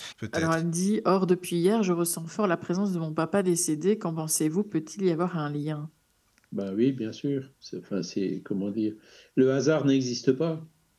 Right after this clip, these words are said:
Speaker 1: Oui, c'est
Speaker 3: D'accord.
Speaker 1: sûr.
Speaker 3: Si, si Annie a croisé la route de Michael, qui lui a parlé de la radio et de l'émission d'aujourd'hui,
Speaker 1: Enfin, je pense que
Speaker 3: euh,
Speaker 1: c'est cette personne-là, hein, je sais pas, j'en
Speaker 3: il,
Speaker 1: sais
Speaker 3: il y a
Speaker 1: mais c'est
Speaker 3: peut-être,
Speaker 1: possible.
Speaker 3: euh,
Speaker 2: Ah,
Speaker 3: le
Speaker 2: elle dit
Speaker 3: papa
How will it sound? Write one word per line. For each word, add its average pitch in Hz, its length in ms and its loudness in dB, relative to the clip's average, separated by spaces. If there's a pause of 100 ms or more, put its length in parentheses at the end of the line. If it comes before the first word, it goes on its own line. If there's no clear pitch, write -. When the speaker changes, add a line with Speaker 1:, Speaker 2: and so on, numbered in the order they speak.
(600)
Speaker 1:
Oui, 104 100 -2
c'est 110 120 0
Speaker 3:
D'accord. 117 340 2
Speaker 1:
sûr. - 100 -20
Speaker 3:
Si, 101 340 2
si 117 80 8
Annie 120 320 4
a 113 80 4
croisé 113 400 2
la 110 120 2
route 110 180 2
de 110 100 2
Michael, 120 600 2
qui 113 120 -6
lui 101 140 0
a 98 60 0
parlé 98 340 -4
de 101 60 -6
la 101 100 -4
radio 107 540 4
et 110 60 2
de 98 100 0
l'émission 101 500 0
d'aujourd'hui, 101 460 0
Speaker 1:
Enfin, 110 60 4
je 120 100 4
pense 127 240 4
que 98 40 2
Speaker 3:
euh, 95 40 0
Speaker 1:
c'est 120 100 0
cette 120 180 -2
personne-là, 120 540 -2
hein, 113 60 0
je 101 100 -6
sais 101 160 -8
pas, 165 220 -2
j'en 113 100 2
Speaker 3:
il, 113 80 6
Speaker 1:
sais - 60 0
Speaker 3:
il 123 80 4
y 120 60 6
a - 20 2
Speaker 1:
mais 98 80 0
c'est - 80 -8
Speaker 3:
peut-être, 123 160 4
Speaker 1:
possible. - 200 0
Speaker 3:
euh, 104 480 6
Speaker 2:
Ah, 110 60 4
Speaker 3:
le 107 80 4
Speaker 2:
elle - 60 2
dit 165 60 -2
Speaker 3:
papa 113 260 2